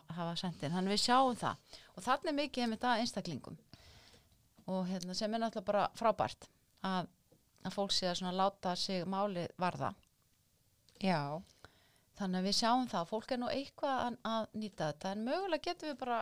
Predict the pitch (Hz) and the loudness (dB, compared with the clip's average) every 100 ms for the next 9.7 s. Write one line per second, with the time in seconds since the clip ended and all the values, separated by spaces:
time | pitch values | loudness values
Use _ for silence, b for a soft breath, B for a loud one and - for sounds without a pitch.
0 | - - 302 - - - - 311 302 - | -2 -2 -2 -4 -12 -20 0 0 0 -2
1 | 151 - - _ b b b b b b | -4 -6 -14 _ b b b b b b
2 | b b _ _ 269 277 233 - _ _ | b b _ _ -2 0 -2 -6 _ _
3 | 247 247 254 247 220 254 214 127 - _ | -4 0 0 0 0 0 0 -4 -10 _
4 | _ _ _ _ - 202 233 226 220 254 | _ _ _ _ -6 -2 0 2 6 8
5 | 294 262 240 240 233 262 - - 247 262 | 8 8 8 10 10 10 6 0 2 4
6 | 254 247 226 202 220 - - - 220 220 | 2 4 4 4 2 -2 -4 -2 -2 -4
7 | 214 180 170 294 - _ _ 233 226 208 | 4 6 6 4 0 _ _ 0 2 2
8 | 185 214 214 - 220 233 233 220 226 - | 0 -2 -4 -8 -4 -4 -4 -4 -4 -2
9 | 190 190 262 - 247 240 254 | 0 0 0 -4 -6 -2 0